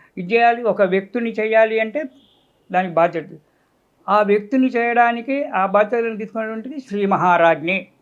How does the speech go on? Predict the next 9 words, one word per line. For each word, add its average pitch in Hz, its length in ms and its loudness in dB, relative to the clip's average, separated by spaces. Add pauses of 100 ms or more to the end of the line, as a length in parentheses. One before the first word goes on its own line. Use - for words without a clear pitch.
(280)
ఆమె 175 240 0
రాజుగా. 160 580 2 (880)
అంటే 196 280 -4 (500)
సృష్టికర్త, 220 760 2 (360)
స్థితికర్త 208 680 0
రెండవ 165 440 4
నామం. 147 340 -2 (920)
శ్రీమత్ 262 460 -2
సింహాసనేశ్వరి 202 1300 -2